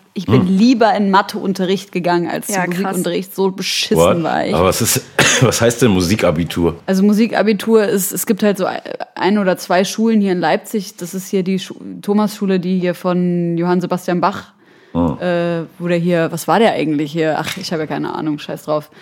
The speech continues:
Speaker 1: Auf
Speaker 2: Crack-Dealer
Speaker 1: jeden Fall,
Speaker 2: wahrscheinlich.
Speaker 1: ähm, <laughs> ja, höchstwahrscheinlich. Und, äh, da hat man halt statt zwei Leistungskursen drei Leistungskurse. Und, äh, da war halt Musik eins davon. Und als ich Musikabi gemacht hab, hat mein Prüfer zu mir gesagt,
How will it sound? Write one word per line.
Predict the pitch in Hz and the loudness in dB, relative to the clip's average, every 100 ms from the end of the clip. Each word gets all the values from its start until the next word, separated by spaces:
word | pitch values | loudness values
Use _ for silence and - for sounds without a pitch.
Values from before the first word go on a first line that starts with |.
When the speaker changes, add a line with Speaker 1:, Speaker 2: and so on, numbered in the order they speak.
| - - | -12 -6
Speaker 1:
Auf | - | 2
Speaker 2:
Crack-Dealer | 117 - 214 | 4 4 4
Speaker 1:
jeden | 98 | 4
Fall, | - 185 | 6 4
Speaker 2:
wahrscheinlich. | - 190 180 175 | 4 4 4 4
Speaker 1:
ähm, | 175 160 - - - | 2 -2 -8 -18 -18
<laughs> | - - - - 302 | -20 -20 -18 4 4
ja, | 269 | 6
höchstwahrscheinlich. | 226 277 - 233 - 214 214 190 - - - - - - - | 2 2 4 4 6 4 4 2 -2 -14 -16 -16 -20 -18 0
Und, | 202 190 185 170 - | 4 6 4 2 -2
äh, | 180 180 | 2 2
da | 170 180 | 4 2
hat | 190 | 2
man | 190 190 | 2 2
halt | 185 165 | 2 0
statt | - 180 170 - _ _ | 0 -2 -2 -10 _ _
zwei | - 160 185 | 0 2 4
Leistungskursen | 190 190 180 180 - 185 165 170 160 | 4 2 0 -2 -2 -2 -2 -2 -4
drei | - 175 | 0 4
Leistungskurse. | 190 180 - 170 - - 147 151 131 139 151 - | 4 2 -2 -6 -6 -10 -8 -6 -6 -6 -6 -8
Und, | - 185 175 160 - | -2 0 0 -2 -8
äh, | - 165 160 160 | -4 0 0 0
da | 160 165 | 0 2
war | 151 | 2
halt | 160 156 | 2 2
Musik | 160 165 156 | 0 0 0
eins | 101 156 151 | 0 -2 -2
davon. | 101 147 135 151 131 - | -6 -6 -6 -6 -8 -2
Und | 160 147 - | -2 -2 -4
als | 170 175 | -4 -4
ich | 165 | 0
Musikabi | 185 170 180 170 170 | 2 2 -2 -2 0
gemacht | 175 175 170 - | 0 0 0 -2
hab, | 180 180 | -4 -2
hat | 165 | -4
mein | 165 160 160 160 | 0 2 2 0
Prüfer | - 208 190 175 | 2 2 4 2
zu | - 170 | 2 -2
mir | 170 165 | -2 -2
gesagt, | 156 156 160 - | -2 0 0 -4